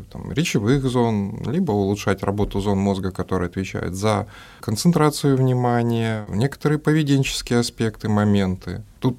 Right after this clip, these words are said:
сразу немножко в сторону отклонюсь. Многие считают, что магнитная стимуляция именно успокоительная методика. Многие родители так думают. На самом деле это своего рода побочный эффект.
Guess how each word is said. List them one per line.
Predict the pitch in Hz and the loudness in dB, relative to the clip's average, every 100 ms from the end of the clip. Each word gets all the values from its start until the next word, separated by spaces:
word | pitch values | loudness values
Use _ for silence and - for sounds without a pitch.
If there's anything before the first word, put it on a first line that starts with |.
| - | -10
сразу | - 247 110 104 98 - | 2 4 6 4 2 0
немножко | 98 113 113 98 107 | 0 2 2 0 -4
в | |
сторону | - 113 101 95 | 0 2 2 0
отклонюсь. | 101 - 131 190 220 - - | -2 0 4 4 4 -2 -4
Многие | 98 117 127 107 | -2 0 0 -2
считают, | - - 104 95 | -4 -2 -2 -2
что | - 92 92 - - - - _ | -6 -10 -10 -16 -20 -20 -20 _
магнитная | 98 117 131 - 98 | 0 4 4 4 -2
стимуляция | - 101 98 156 175 - 107 | -2 -4 2 2 2 2 4
именно | 127 113 95 95 - _ _ | 4 4 2 -2 -16 _ _
успокоительная | - - - 113 127 117 113 107 | -12 -4 4 8 8 8 6 8
методика. | 104 104 110 101 101 - 92 | 6 6 4 4 0 -4 -2
Многие | 104 117 104 | 2 4 4
родители | 98 110 117 117 101 | 4 4 4 4 2
так | 90 92 101 | 2 -2 0
думают. | 98 92 - - - - | 0 0 -2 -6 -12 -6
На | 131 | -4
самом | - 156 135 | 0 2 4
деле | 120 127 | 4 4
это | 123 | 2
своего | - 123 123 | 2 2 4
рода | 123 110 | 4 2
побочный | - 110 127 131 104 - 98 95 | 2 2 4 4 4 2 0 0
эффект. | 110 196 220 220 - | 0 2 2 0 -14